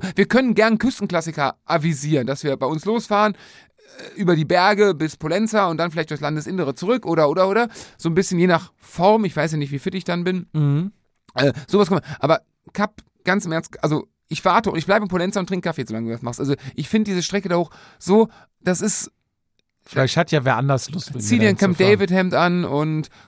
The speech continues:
Speaker 1: hol dir so ein, so ein, so ein Miet Corsa D und fahr da mit deiner, ne, fahr schön mit der Spiegelreflex da hoch.
Speaker 2: <laughs>
Speaker 1: Herrlich. Denk an die Socken mit Sandalen.
Speaker 2: Und, und das große Objektiv.
Speaker 1: Ja, nee, aber es ist, nee, Cap Formentor, das ist sowas, ähm,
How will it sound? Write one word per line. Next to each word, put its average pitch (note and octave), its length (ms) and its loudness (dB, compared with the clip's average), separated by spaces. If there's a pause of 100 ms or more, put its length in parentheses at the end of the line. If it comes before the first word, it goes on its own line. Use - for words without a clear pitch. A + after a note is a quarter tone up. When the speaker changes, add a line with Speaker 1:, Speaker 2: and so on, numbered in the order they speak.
Speaker 1:
hol F3 140 4
dir D#3+ 120 4
so C3 80 -2
ein, C#3 220 -2
so C#3+ 80 0
ein, C3+ 160 0
so C#3 60 -2
ein C#3+ 80 0
Miet G3+ 240 0
Corsa F3 340 2
D E3 320 2
und C#3 140 -2
fahr C#3+ 180 -2
da C3 100 0
mit B2+ 160 -2
deiner, A#2+ 280 -2
ne, F3 140 0
fahr D3+ 180 -2
schön D#3+ 160 -4
mit C#3 80 -4
der C3 80 -2
Spiegelreflex B2+ 680 -4
da A#2+ 140 0
hoch. A#2+ 320 -2 (180)
Speaker 2:
<laughs> - 300 -2
Speaker 1:
Herrlich. B2 600 -2 (960)
Denk E3 160 4
an E3 120 4
die C#3+ 160 4
Socken D3+ 260 0
mit C#3 140 0
Sandalen. A#2+ 500 0
Speaker 2:
Und, E3 180 2 (280)
und F3+ 180 0
das D3 200 2
große D3+ 380 0
Objektiv. A#2+ 720 -6
Speaker 1:
Ja, B2 220 -8
nee, C3+ 200 -8
aber C#3 100 -6
es C#3 100 -8
ist, D3 160 -8
nee, D3+ 160 -6
Cap D#3+ 140 -8
Formentor, D#3+ 200 -6
das D3 80 -10
ist D3+ 60 -8
sowas, F#3+ 180 0 (260)
ähm, D3+ 220 2